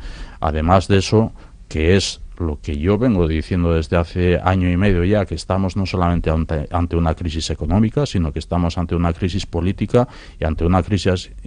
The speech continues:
una crisis institucional, tenemos el tema de la pacificación. Y ante los discursos que estamos escuchando del Partido Popular todavía la semana pasada, en relación a Bildu, en relación a la posible impugnación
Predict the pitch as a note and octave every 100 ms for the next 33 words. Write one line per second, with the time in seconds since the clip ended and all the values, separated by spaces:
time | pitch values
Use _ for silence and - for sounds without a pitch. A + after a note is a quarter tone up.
0 | D2 - F#2+ F#2 G2+ - F2 G2 - F2
1 | F2+ F#2 A2+ B2+ - - - D#2 D#2+ A2
2 | A#2+ G2+ F#2 F2 D#2+ D2+ D2+ D#2+ D2 D2
3 | - A#2+ F#2+ - - G2 E2 D2 C#2 D#2+
4 | D#2 - E2 - G2 A2+ G2 G#2 F2 G2+
5 | A2 A2 G2+ - F#2 B2+ A#2+ D2+ C2+ -
6 | - - - - E2 D#2 D2+ F#2+ F#2 F#2+
7 | F2+ F2 G#2 G2+ - D2+ D2+ F2 F2+ E2
8 | - E2 E2+ E2 E2+ - A2+ A2 C#3+ -
9 | F#2 E2 D#2 D2 F#2 E2 D2+ F2+ A#2 G#2
10 | A#2+ A2+ D#2+ D2+ D2+ - F#2 F2 D#2+ -
11 | F2 - F2+ E2+ E2 E2 E2+ E2+ D2 -
12 | A2 G2